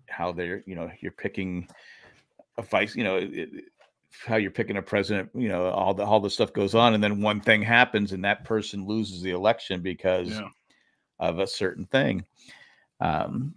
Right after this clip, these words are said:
Speaker 1: but yeah, The West Wing is, is must, must see T V, I should say. Uh, it's just well done. I like it.
Speaker 2: Mm-hmm.
Speaker 1: But some people won't watch it because it's, uh, I've had people go,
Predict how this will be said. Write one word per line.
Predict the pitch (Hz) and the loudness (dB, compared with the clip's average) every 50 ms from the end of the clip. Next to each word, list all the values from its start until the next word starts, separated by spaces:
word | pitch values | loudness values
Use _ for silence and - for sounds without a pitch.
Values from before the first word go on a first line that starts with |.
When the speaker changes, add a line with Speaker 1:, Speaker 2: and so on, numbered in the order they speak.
| _ - | _ 6
Speaker 1:
but | 151 151 | 10 10
yeah, | 151 131 135 | 12 10 10
The | 135 135 | 8 8
West | 139 147 143 139 - | 10 8 8 8 6
Wing | 135 123 113 107 | 2 4 4 4
is, | 101 101 - | 2 0 -2
is | - 117 110 104 - | -6 -6 -6 -6 -6
must, | 120 120 123 131 110 98 - - - - - - | -4 2 4 4 4 4 0 -6 -14 -14 -8 -6
must | 101 92 85 - - | -4 -4 -4 -6 -8
see | - 78 71 67 - | -6 -6 -6 -6 -8
T | - - - - | -10 -10 -10 -10
V, | - - - - 50 | -10 -12 -14 -14 -14
I | 50 - - | -14 -16 -16
should | - - _ - | -18 -20 _ -20
say. | - - - 60 62 - _ _ _ _ _ _ _ _ _ _ - - | -18 -18 -16 -16 -18 -20 _ _ _ _ _ _ _ _ _ _ -18 -16
Uh, | - - - - - _ _ _ _ _ _ _ _ _ _ _ - | -16 -16 -16 -18 -20 _ _ _ _ _ _ _ _ _ _ _ -4
it's | 123 113 | -2 0
just | - 180 - | 2 4 8
well | 160 139 117 107 | 10 10 10 10
done. | 110 117 90 71 | 10 6 4 4
I | 80 87 | 0 -4
like | 90 87 82 78 - | -4 -4 -6 -8 -8
it. | - - - _ _ _ 127 113 110 | -12 -14 -14 _ _ _ -18 -16 -14
Speaker 2:
Mm-hmm. | 113 113 117 113 _ _ - 110 104 101 92 87 - _ _ _ _ _ _ _ - | -14 -14 -14 -16 _ _ -14 -14 -14 -14 -16 -20 -20 _ _ _ _ _ _ _ 0
Speaker 1:
But | 117 120 - | 2 4 6
some | 175 170 | 8 8
people | 151 156 135 131 127 | 8 8 8 8 6
won't | 117 113 110 104 | 6 4 4 4
watch | 107 110 107 - 90 | 4 4 4 2 0
it | |
because | 101 90 104 104 95 | -2 0 0 0 0
it's, | 101 95 - - | -2 -6 -6 -8
uh, | - - - - - - _ - 87 - - - - 104 110 | -10 -10 -10 -10 -14 -18 _ -16 -16 -14 -14 -14 -14 -12 -12
I've | - - - | -12 -6 2
had | - 147 135 - - | 8 8 8 8 6
people | 127 107 107 98 | 0 0 0 0
go, | 98 98 95 | 0 -2 -2